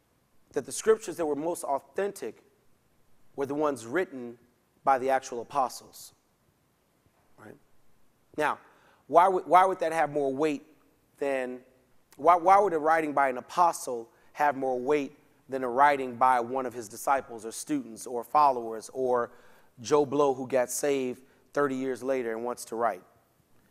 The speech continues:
In the back, my sister, why, why would you say the apostolic authorship is important? Hmm?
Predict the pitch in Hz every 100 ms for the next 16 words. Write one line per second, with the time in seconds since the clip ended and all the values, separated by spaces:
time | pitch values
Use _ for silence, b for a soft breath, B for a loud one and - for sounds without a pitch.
0 | _ 139 139 135 - - - 139 151 135
1 | 160 - 160 185 156 156 165 147 b b
2 | 156 147 - - 151 139 147 147 135 -
3 | - 120 117 143 117 98 _ _ _ _
4 | _ _ _ _ - _ _ _ _ _
5 | - _ _ _ 175